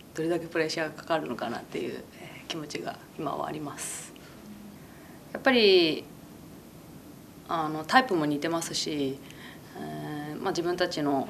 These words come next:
えー、どんなサッカーをするかっていうのも知られてると思うので、まあ、そういう難しさもあると思うので、えーと、本当に厳しい戦いになるんじゃないかなと思ってます。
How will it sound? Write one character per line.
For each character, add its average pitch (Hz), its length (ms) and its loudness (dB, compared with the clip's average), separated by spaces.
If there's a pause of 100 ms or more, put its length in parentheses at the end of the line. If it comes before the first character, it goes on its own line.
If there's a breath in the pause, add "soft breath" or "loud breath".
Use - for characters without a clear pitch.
(140)
え - 840 -6 (360 loud breath)
ー、 - 20 -10
ど 160 80 -2
ん 160 40 0
な 151 80 -2
サ 160 120 0
ッ 160 80 -2
カ 151 100 0
ー - 20 2
を 147 40 -4
す - 120 -6
る 165 80 0
か - 140 -2
っ - 40 -4
て - 120 -2
い 170 40 4
う 165 40 2
の 165 100 0
も 151 240 0
知 156 140 -2
ら 156 120 2
れ 156 80 -2
て 160 180 -2
る 160 360 0
と 160 80 0
思 156 240 0
う 151 40 0
の 147 120 -4
で、 147 180 -2
ま 147 120 -2
あ、 - 20 -6
そ 180 160 -2
う - 20 2
い 175 80 2
う 165 160 0
難 170 220 -2
し - 40 -6
さ 165 160 2
も 147 260 -2 (640 loud breath)
あ 160 120 4
る - 100 -2
と 156 140 -4
思 151 340 -2
う - 40 -4
の - 140 -4
で、 127 300 0 (480 loud breath)
え - 480 -6
ー - 40 -14
と、 - 80 -6 (340)
本 180 100 -2
当 180 80 0
に 170 80 0
厳 165 200 -2
し 170 120 -2
い - 20 -4
戦 156 380 -6
い 156 60 -4
に 156 220 -4
な 160 120 0
る 156 100 -4
ん 151 40 -4
じ 151 60 -4
ゃ 151 40 -4
な 151 120 -4
い 147 40 -8
か 156 120 -2
な 151 100 -2
と 151 120 -10
思 151 100 -8
っ 151 40 -10
て - 120 -10
ま 127 160 -8
す。 - 320 -6